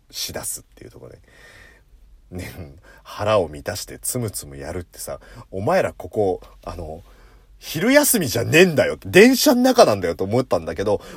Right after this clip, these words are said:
まあでもペチャクチャペチャクチャ喋られてるんだったら、もうつむつむやってる方がいいや。なんならハートなくなったらくれてやっからしばらく黙ってつむつむやっててくんねえかなと思って。でもしばらく静かになったと思、思ってね。で、先ほど私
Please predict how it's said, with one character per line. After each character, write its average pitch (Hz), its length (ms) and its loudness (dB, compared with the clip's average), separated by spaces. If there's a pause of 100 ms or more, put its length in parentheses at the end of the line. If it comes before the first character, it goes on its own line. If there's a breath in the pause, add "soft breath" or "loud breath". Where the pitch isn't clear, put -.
ま 175 280 4
あ 120 40 0
で 160 80 2
も 117 140 0
ペ 165 120 -6
チ - 80 -2
ャ 220 60 0
ク - 80 -14
チ - 80 -4
ャ 87 60 0
ペ 120 100 -6
チ 120 80 -8
ャ - 20 -10
ク - 60 -14
チ - 80 -12
ャ - 20 -12
喋 98 260 -6
ら 131 100 0
れ 127 100 -4
て 92 100 -6
る 73 120 -14
ん - 20 -20
だ 71 120 -10
っ - 60 -20
た 71 120 -10
ら、 76 160 -6
も 87 100 -10
う - 60 -16
つ - 180 -6
む 202 100 -2
つ 98 140 -6
む 80 80 -12
や 78 140 -8
っ - 40 -20
て 143 140 -6
る 139 80 -2
方 131 160 -2
が 82 80 -6
い 131 120 -8
い 113 40 -6
や。 85 100 -6 (220 loud breath)
な 147 160 2
ん 226 100 -2
な 226 120 6
ら - 80 2
ハ 208 220 2
ー - 20 0
ト 220 100 0
な 202 140 2
く 220 80 -4
な 226 80 0
っ - 20 -2
た - 140 0
ら - 80 -2
く - 200 -4
れ 233 100 2
て 262 100 -2
や 247 100 2
っ - 40 -8
か 151 200 -2
ら 98 60 -6
し - 160 -6
ば 208 80 4
ら 156 80 0
く - 80 -6
黙 165 220 2
っ - 20 -2
て 101 140 -12
つ - 180 -10
む 208 80 -8
つ - 80 -16
む 87 80 -14
や 82 140 -8
っ - 20 -20
て 285 160 -6
て 320 80 -4
く 165 100 -2
ん 110 60 -4
ね 98 80 -2
え - 20 -4
か 95 80 -2
な 87 120 -6
と 85 180 -4 (800 loud breath)
思 98 180 -4
っ - 20 -6
て。 - 220 -20 (1900 loud breath)
で 170 100 2
も 156 100 2
し - 160 -2
ば 185 60 6
ら 170 60 4
く - 60 -4
静 151 220 -6
か 95 100 -8
に 82 60 -12
な 98 80 -8
っ 113 60 -12
た 78 140 -12
と 73 80 -16
思、 80 280 -10
思 92 180 -10
っ - 20 -12
て - 200 -20
ね。 65 100 -20 (460 soft breath)
で、 113 80 -6
先 - 300 -6
ほ 247 100 -2
ど 214 100 4
私 170 560 -2